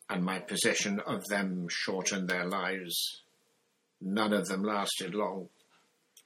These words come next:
Then, four years ago, the means for my return seemed assured.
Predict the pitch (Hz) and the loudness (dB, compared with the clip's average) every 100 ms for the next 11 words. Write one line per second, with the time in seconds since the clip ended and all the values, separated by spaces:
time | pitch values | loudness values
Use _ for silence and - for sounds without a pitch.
0 | _ _ _ _ _ _ _ _ _ _ | _ _ _ _ _ _ _ _ _ _
1 | _ _ _ _ _ _ _ _ _ _ | _ _ _ _ _ _ _ _ _ _
2 | - - _ 90 92 123 175 160 - _ | -16 -16 _ 0 4 4 2 -2 -12 _
3 | _ _ _ - - - 101 110 113 127 | _ _ _ -20 -12 -6 0 4 8 8
4 | 143 135 117 101 80 - _ _ - - | 8 6 4 4 0 -10 _ _ -20 -20
5 | _ - _ 101 104 123 139 135 127 - | _ -20 _ 0 6 8 8 8 6 4
6 | 127 117 107 101 104 - 151 156 131 110 | 2 4 4 4 2 2 6 8 8 6
7 | 104 - 123 113 110 101 104 151 151 107 | 4 4 4 4 2 0 0 4 4 4
8 | 92 | 0